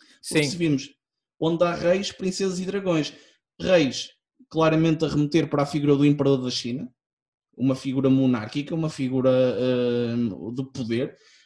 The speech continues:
Speaker 1: As princesas, que remetem às mulheres americanas, que sempre foram vistas como belíssimas e como ícones máximos da beleza.
Speaker 2: Ah,
Speaker 1: E os dragões da mitologia chinesa. Portanto,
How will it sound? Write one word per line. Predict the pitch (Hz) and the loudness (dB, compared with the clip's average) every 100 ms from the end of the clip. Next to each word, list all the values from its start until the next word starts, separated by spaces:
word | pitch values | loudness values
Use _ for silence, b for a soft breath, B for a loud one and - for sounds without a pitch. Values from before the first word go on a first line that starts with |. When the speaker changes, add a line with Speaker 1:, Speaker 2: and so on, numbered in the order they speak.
| - | -6
Speaker 1:
As | - | -4
princesas, | - 185 180 196 196 165 139 123 b 175 _ | -2 -4 -2 0 2 2 0 -6 b -20 _
que | 160 | -4
remetem | 151 160 175 170 156 139 - _ | 0 2 2 2 0 0 -4 _
às | 156 151 | -2 0
mulheres | 147 147 143 131 | 4 4 4 4
americanas, | 127 120 113 120 139 - | 2 2 -2 -2 -2 -6
que | - | -6
sempre | - 131 - | 0 0 0
foram | 139 131 | -2 0
vistas | 127 131 127 | 0 -4 -6
como | - 127 117 | -2 0 0
belíssimas | 117 139 135 - 113 110 113 | -2 -2 -4 -4 -2 -4 -8
e | |
como | - 131 127 | -4 0 2
ícones | 139 135 131 123 127 | 2 2 0 2 2
máximos | 135 135 - 113 113 | 2 2 -2 -8 -8
da | 117 | -10
beleza. | 123 143 160 175 B B - | -6 -4 -4 -4 B B -4
Speaker 2:
Ah, | 143 247 - | 2 4 4
Speaker 1:
E | |
os | 208 | 4
dragões | 208 185 180 190 220 - - _ _ _ _ _ | 0 2 4 4 2 -4 -10 _ _ _ _ _
da | 160 190 | -2 2
mitologia | 202 196 196 185 190 | 2 -2 -6 -4 -4
chinesa. | - 220 151 143 | -2 0 0 -2
Portanto, | 120 - 120 | -6 -8 -10